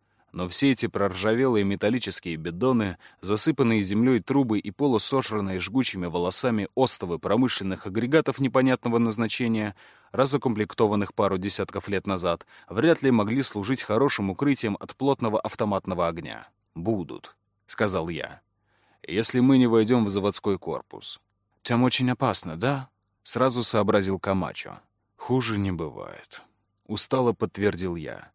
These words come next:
«Там у них живет матерый циклоп. Вы же хотели поохотиться на циклопа? Ну вот. Его зовут Странглав». Сэм с сомнением покосился на меня, услышав странное английское словосочетание.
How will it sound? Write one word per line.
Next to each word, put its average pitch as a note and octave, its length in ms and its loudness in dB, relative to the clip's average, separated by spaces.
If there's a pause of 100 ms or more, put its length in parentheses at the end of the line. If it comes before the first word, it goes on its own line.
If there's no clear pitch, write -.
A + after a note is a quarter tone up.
(460)
«Там A#2 240 2
у - 20 4
них A#2 180 2
живет G#2 380 0
матерый G2+ 480 -2
циклоп. E2 540 -8 (420)
Вы A#2+ 200 2
же B2+ 140 2
хотели C#3 400 4
поохотиться G2+ 680 0
на D#2+ 120 -6
циклопа? - 560 -10 (200)
Ну D#3 160 2
вот. G#2 400 2 (560)
Его A#2+ 320 2
зовут B2 300 0
Странглав». D#2 760 -4 (480)
Сэм C3 360 2
с - 80 4
сомнением A#2+ 580 6
покосился G#2+ 640 0
на F#2+ 100 -2
меня, F2+ 400 -6
услышав - 460 0
странное A#2+ 500 4
английское G#2+ 500 0
словосочетание. G2 1040 -4